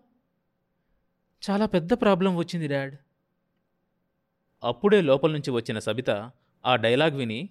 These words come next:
భయపడిపోయింది. "ఏంది బిడ్డా, ఏంది ప్రాబ్లం?" ఆతృతగా అడిగింది. "మన ఛానల్ ప్లేస్ ఇంకా కిందకు జారింది." "అంటే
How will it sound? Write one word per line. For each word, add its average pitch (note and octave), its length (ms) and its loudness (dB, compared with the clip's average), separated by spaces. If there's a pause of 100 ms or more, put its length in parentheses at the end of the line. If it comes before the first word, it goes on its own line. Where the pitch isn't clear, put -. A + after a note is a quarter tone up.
(100)
భయపడిపోయింది. A#2 840 -2 (880)
"ఏంది A#3 220 2
బిడ్డా, A3+ 380 2 (320)
ఏంది B3 260 4
ప్రాబ్లం?" C#4 460 0 (1300)
ఆతృతగా C#3+ 600 0
అడిగింది. G#2+ 420 -4 (1400)
"మన F3+ 140 -2
ఛానల్ F3+ 400 -2
ప్లేస్ F3+ 400 -4
ఇంకా F#3+ 260 -4
కిందకు F3+ 300 -4
జారింది." D3 480 -8 (460)
"అంటే D#3 580 2